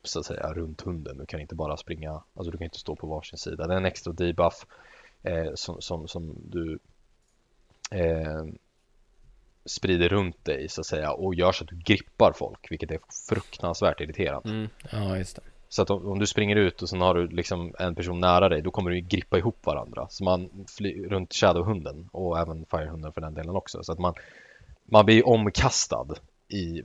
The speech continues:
Speaker 1: fighten, och det gör att saker och ting hamnar lite här och var. I början gjorde det i alla fall. Sen blev man ju bättre på det, men, eh, jag kan ju tycka Fellhounds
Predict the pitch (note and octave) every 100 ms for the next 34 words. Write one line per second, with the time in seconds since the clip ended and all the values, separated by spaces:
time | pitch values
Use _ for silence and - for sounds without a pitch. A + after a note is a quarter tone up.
0 | - A#2+ E2+ - C2 D2 F2 F#2+ F#2+ G2
1 | F2 E2+ - E2+ E2+ E2 D#2 F#2 F2 F#2
2 | D#2+ - D#2+ E2 D#2+ E2+ E2 - - _
3 | - F#2+ F#2 E2+ F#2 D#2+ D2+ C2+ A#1+ A1+
4 | D#2+ - C#2 - G2+ F#2 F#2 F2+ E2 D#2
5 | D#2+ E2+ F2 - D2 D2 E2+ E2 - _
6 | _ _ _ _ _ _ _ _ - G2+
7 | F#2 F2+ F#2+ A#2 C3+ B2+ A#2 G#2 - F#2
8 | F#2 F2+ - -